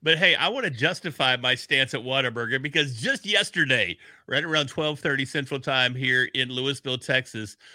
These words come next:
somebody drove through the wall of that exact same Whataburger. So I don't know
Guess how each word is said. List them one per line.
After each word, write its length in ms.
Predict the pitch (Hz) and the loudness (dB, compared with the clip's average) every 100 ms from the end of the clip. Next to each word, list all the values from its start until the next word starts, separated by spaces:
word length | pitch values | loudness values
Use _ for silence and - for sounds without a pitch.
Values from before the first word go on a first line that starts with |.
| - _ | -20 _
somebody 560 | - 175 202 214 190 | -4 -2 0 0 -2
drove 580 | 160 110 160 170 175 185 - | -4 -2 2 4 4 0 -4
through 340 | 156 156 156 | 0 2 4
the 100 | 139 | 2
wall 840 | 127 156 220 233 175 123 120 170 - | -2 0 4 6 6 4 2 2 2
of 180 | 160 170 | 0 2
that 160 | 160 147 | 0 0
exact 600 | 143 127 123 143 139 - | -2 -4 0 2 2 -2
same 240 | 143 131 | -4 -4
Whataburger. 600 | 127 123 123 110 107 101 | -2 -4 -4 -4 -4 -4
So 120 | - | -2
I 100 | 139 | 0
don't 140 | 208 208 | 2 4
know 340 | 196 180 170 | 4 6 4